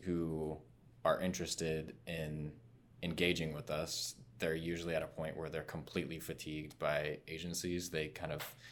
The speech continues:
they come in, they say, "I don't wanna do the strategy workshop because we've done it four times and it hasn't amounted to anything." And it's totally understandable, right?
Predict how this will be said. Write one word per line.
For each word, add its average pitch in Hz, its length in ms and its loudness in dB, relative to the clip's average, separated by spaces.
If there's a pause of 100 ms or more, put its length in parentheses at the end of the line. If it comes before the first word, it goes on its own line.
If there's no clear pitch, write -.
(160)
they - 80 2
come 104 200 10
in, 98 140 12
they 90 100 8
say, 82 240 6 (120)
"I 85 100 8
don't 92 220 10
wanna 98 180 10
do 85 500 4
the 85 100 -4
strategy 82 420 6
workshop 71 480 2
because 78 240 -4
we've 76 160 -6
done 90 180 10
it 110 100 10
four 98 240 8
times 90 600 6
and 82 100 -4
it 76 120 0
hasn't 92 320 8
amounted 90 400 8
to - 100 -2
anything." 82 480 0 (680)
And 85 300 8 (360)
it's 101 100 2
totally 117 320 12
understandable, 87 600 6
right? 78 260 0